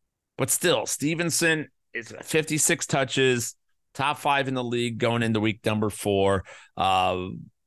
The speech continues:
and we saw the Cardinals were able to run against the Cowboys defense, and I think that the New England Patriots will attack that way as well. Revenge game for Zeke Elliott. <laughs> Yeah.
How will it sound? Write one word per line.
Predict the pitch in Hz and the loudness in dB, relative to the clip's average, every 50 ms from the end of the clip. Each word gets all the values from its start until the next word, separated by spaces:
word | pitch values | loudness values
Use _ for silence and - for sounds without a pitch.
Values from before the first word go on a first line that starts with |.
| _ - | _ -4
and | 117 117 120 120 117 120 104 110 | -2 -2 0 0 0 -2 0 0
we | 123 117 | 0 0
saw | - - 123 117 131 147 147 | 2 2 2 2 2 2 0
the | 120 | -2
Cardinals | - - 120 117 131 156 165 160 120 113 | -2 0 2 2 2 2 0 -2 -2 -2
were | 117 123 117 | 0 0 0
able | 120 123 120 113 | 0 0 0 0
to | 113 | -2
run | 107 107 113 120 127 | 0 0 0 -2 -2
against | 117 113 110 110 - | -2 -2 -2 -2 -4
the | 101 | -4
Cowboys | - - 110 113 123 120 123 123 123 123 120 113 - - - - - - _ _ _ _ _ _ _ _ _ _ _ - - | -2 -2 0 0 0 0 0 0 2 0 0 -2 -4 -8 -10 -12 -14 -16 _ _ _ _ _ _ _ _ _ _ _ -6 -2
defense, | 120 131 123 - 139 131 135 143 139 - 101 | -2 0 0 2 2 2 2 0 -2 -2 -2
and | 95 92 92 | -2 -2 0
I | 98 104 | -2 0
think | - 117 117 117 - - | 0 -2 -2 -2 -4 -4
that | - 110 110 - | -2 -2 -2 -2
the | - 107 | -2 0
New | 107 107 | 0 2
England | 113 123 135 135 127 120 110 - | 0 0 0 0 0 0 0 0
Patriots | 139 135 160 - - 131 117 - | 0 0 0 0 0 -2 -2 0
will | 117 110 113 | -2 -2 -2
attack | - - 110 117 117 - | -2 -2 -2 -2 -2 -2
that | 117 117 - - | -2 -2 0 0
way | 117 117 117 | 0 0 0
as | 110 98 | -2 -2
well. | 107 123 143 131 98 - _ - _ _ - | 0 0 0 0 0 -4 _ -20 _ _ -6
Revenge | 104 110 98 82 98 110 113 113 113 104 - | -4 -4 -4 -2 -2 0 0 0 0 0 0
game | - 110 98 95 85 82 90 | 0 0 0 0 -2 -2 -4
for | 101 98 90 | -6 -6 -4
Zeke | 82 104 95 85 - 101 | -2 -4 -4 -4 -4 -6
Elliott. | 87 82 80 80 82 - - | -6 -6 -8 -10 -12 -14 -10
<laughs> | - | -8
Yeah. | - 98 92 87 - - - - - - - - | -6 -4 -4 -4 -2 -4 -4 -4 -6 -6 -6 -8